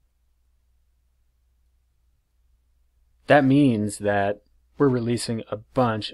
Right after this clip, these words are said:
of O S O four into the environment. There's a better process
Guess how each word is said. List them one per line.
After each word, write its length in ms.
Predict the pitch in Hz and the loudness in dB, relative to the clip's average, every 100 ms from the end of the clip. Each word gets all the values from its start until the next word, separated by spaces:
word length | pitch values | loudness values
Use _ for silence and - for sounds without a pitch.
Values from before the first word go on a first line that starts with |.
| - | -10
of 360 | 113 107 101 - - | -6 -4 -6 -8 -6
O 120 | 113 | -6
S 200 | 110 - | -6 -8
O 100 | 104 | -12
four 240 | - 110 | -8 -8
into 220 | 104 - | -8 -10
the 120 | 110 104 | -12 -12
environment. 680 | 95 104 101 92 67 - - _ _ _ _ _ _ _ _ _ _ _ _ _ _ | -10 -10 -10 -12 -18 -20 -20 _ _ _ _ _ _ _ _ _ _ _ _ _ _
There's 160 | 120 110 | -8 -6
a 40 | |
better 280 | 107 143 160 | 2 4 4
process 720 | - 98 87 - 90 - - | 2 -4 -4 -8 -10 -10 -16